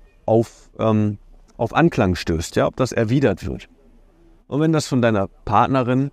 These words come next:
nicht erwidert wird, dann ist das nicht persönlich zu nehmen, dann musst du nicht die beleidigte Leberwurst sein oder auf den Tisch hauen oder dich nach einer anderen Frau umschauen oder sowas, sondern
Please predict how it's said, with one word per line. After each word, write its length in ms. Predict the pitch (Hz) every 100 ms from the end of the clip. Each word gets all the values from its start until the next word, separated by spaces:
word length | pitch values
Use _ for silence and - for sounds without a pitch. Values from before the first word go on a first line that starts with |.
| -
nicht 320 | 113 180 -
erwidert 480 | 139 127 120 101 98
wird, 320 | 92 - -
dann 120 | 104
ist 240 | - - 127
das 240 | 117 - - _ _ - -
nicht 280 | 131 -
persönlich 460 | 131 107 113 131 139
zu 120 | -
nehmen, 300 | 123 131 139
dann 100 | 101
musst 180 | 104 -
du 40 |
nicht 180 | 104 101 - -
die 60 | 90
beleidigte 640 | 87 90 95 92 90 -
Leberwurst 680 | 90 104 113 101 101 107 -
sein 320 | 98 98 117
oder 240 | 104 90 85 - -
auf 180 | - 98
den 140 | 98
Tisch 280 | - 120 -
hauen 380 | 104 113 120 120
oder 320 | 95 95 90 - -
dich 120 | 95 101
nach 160 | 92
einer 140 | 95 78
anderen 320 | 110 110 110
Frau 300 | - 98 92
umschauen 520 | 104 - 101 98 95
oder 200 | 85 87
sowas, 300 | 98 113 110
sondern 280 | 95 95